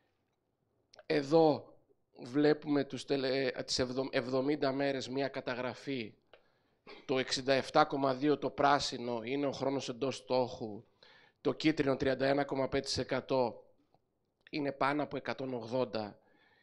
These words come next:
και κάτω από εβδομήντα είναι στο ένα κόμμα τρία τοις εκατό και μια εκτιμόμενη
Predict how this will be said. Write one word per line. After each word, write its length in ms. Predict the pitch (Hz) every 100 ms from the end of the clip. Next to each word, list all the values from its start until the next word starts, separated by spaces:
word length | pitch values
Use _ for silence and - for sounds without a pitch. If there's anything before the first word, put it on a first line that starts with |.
| _
και 140 | - 139
κάτω 320 | - 151 151
από 140 | 127
εβδομήντα 380 | 131 127 131 131
είναι 100 | 135
στο 160 | - 127
ένα 180 | 131
κόμμα 300 | 127 135 123
τρία 220 | - 120 120
τοις 160 | -
εκατό 580 | 120 - 113 - 202 269
και 140 | - 196
μια 220 | 180 180
εκτιμόμενη 1040 | 185 185 - 156 170 170 160 156 151 131